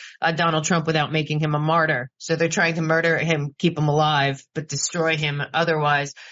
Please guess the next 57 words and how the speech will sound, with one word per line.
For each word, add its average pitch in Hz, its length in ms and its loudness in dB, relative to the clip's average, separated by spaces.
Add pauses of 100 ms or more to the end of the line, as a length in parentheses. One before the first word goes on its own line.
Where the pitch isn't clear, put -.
(100)
And 165 140 -2
it's 165 140 -2
all 180 180 2
for 175 80 -4
the 165 100 -4
same 156 300 -2
reason. 143 400 -4
And 143 100 -2
I 151 100 0
believe 147 260 -2
it 143 80 -2
all 151 120 2
goes 143 200 -4
back 139 260 -2
to - 80 -20
the 143 60 -10
same 151 260 -4
stuff. 156 380 0 (280)
And 165 120 -2
again, 160 420 0
uh, 147 520 2 (100)
you 175 100 -6
know, 151 260 -2
as 156 300 -2
always, 147 560 -2
uh, 143 260 -4
thank 160 220 -2
you, 165 60 -6
Matt 143 200 0
Aret. 143 420 0
Uh, 139 340 0
a 151 120 -4
lot 156 180 2
of 156 40 -6
people 151 280 -2
probably 151 300 2
learned 156 260 2
a 147 40 4
lot. 151 220 2
I 156 140 2
know 147 160 2
I 156 200 4
did. 156 260 2 (300)
And, 147 240 0
uh, 143 200 4
we'll 151 100 0
keep 196 220 0
going 190 240 2
forward 185 360 2
with 165 120 0
our 165 80 2
Matt 165 240 2
Aret 165 260 0
lessons. 156 440 -2
So 170 100 2
we'll 165 100 4
have 165 260 2